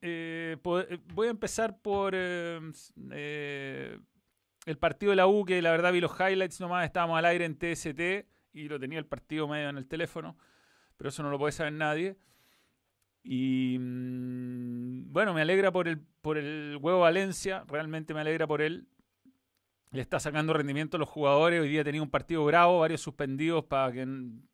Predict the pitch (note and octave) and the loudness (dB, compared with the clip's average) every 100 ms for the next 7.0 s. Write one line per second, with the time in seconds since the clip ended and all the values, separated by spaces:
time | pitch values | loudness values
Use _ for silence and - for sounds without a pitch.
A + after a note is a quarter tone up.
0 | - - C3+ D3+ C#3 C3+ - C3 B2 B2+ | -20 -4 0 0 0 -6 -6 -4 -2 0
1 | C#3 D3+ C#3 - C#3 C3+ B2+ D#3 D3+ C#3 | 2 2 0 -2 0 2 0 -2 -4 -6
2 | - C#3+ C3 D3+ D#3 - E3 F3+ - _ | -6 -6 -6 -4 -4 -4 -10 -10 -12 _
3 | _ _ _ _ _ _ - A#2+ A#2+ B2 | _ _ _ _ _ _ -6 -2 0 0
4 | B2 B2+ - D3+ F3+ D3 D#3+ F3 E3 D#3 | 0 -2 -4 -2 2 4 6 4 2 -2
5 | D#3 D3 D3 D3+ C#3+ C#3+ D3+ C#3+ C3 C#3 | -2 2 4 4 0 -2 2 2 2 2
6 | D#3 - - B2+ C3+ - B2 D3 C3 | 0 -4 -10 -4 -4 -4 -2 0 -2